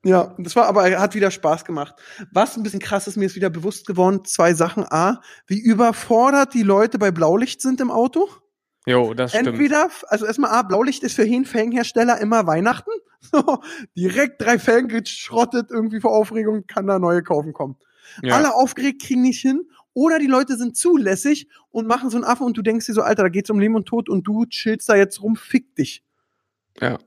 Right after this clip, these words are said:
Speaker 2: das ist eine
Speaker 1: Äh,
Speaker 2: Katastrophe.
Speaker 1: ich
Speaker 2: Also,
Speaker 1: hab auch voll, ja, sorry?
Speaker 2: ja, nee, Schritt weiter.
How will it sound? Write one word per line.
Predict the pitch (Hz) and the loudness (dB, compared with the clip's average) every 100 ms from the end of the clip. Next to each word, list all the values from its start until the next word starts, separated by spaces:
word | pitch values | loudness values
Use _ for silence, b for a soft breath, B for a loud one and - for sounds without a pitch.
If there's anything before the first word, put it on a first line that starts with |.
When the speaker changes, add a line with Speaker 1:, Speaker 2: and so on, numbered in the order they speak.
| _ _ _ - | _ _ _ -2
Speaker 2:
das | 139 | 2
ist | 190 | 4
eine | - | 2
Speaker 1:
Äh, | |
Speaker 2:
Katastrophe. | 135 127 - 127 - - | -2 -8 -10 -10 -10 -14
Speaker 1:
ich | _ _ _ 123 | _ _ _ -2
Speaker 2:
Also, | 135 | 0
Speaker 1:
hab | - | 2
auch | 208 | 0
voll, | - 233 - - - _ - | 0 -2 -2 -20 -20 _ 0
ja, | 196 330 - | 2 0 -6
sorry? | - 196 330 | -2 0 0
Speaker 2:
ja, | 135 127 - _ _ - | -2 -6 -8 _ _ -6
nee, | 160 170 127 | 0 2 2
Schritt | 131 156 151 | 0 0 2
weiter. | 147 135 113 | 2 2 0